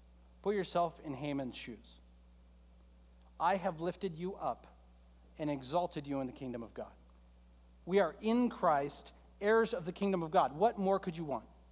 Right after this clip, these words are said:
There's nothing left. There's nothing left to achieve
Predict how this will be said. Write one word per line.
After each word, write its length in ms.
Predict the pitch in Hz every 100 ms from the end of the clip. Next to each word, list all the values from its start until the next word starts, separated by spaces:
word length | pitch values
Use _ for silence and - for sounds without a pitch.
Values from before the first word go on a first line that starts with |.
| - - - - -
There's 200 | 175 175
nothing 280 | 226 220 214
left. 380 | 185 135 - - - - - - - - - - - - - - - - - -
There's 260 | 185 185 156
nothing 460 | 196 247 - 277
left 240 | 240 240 -
to 100 | 233
achieve 500 | 220 - 214 135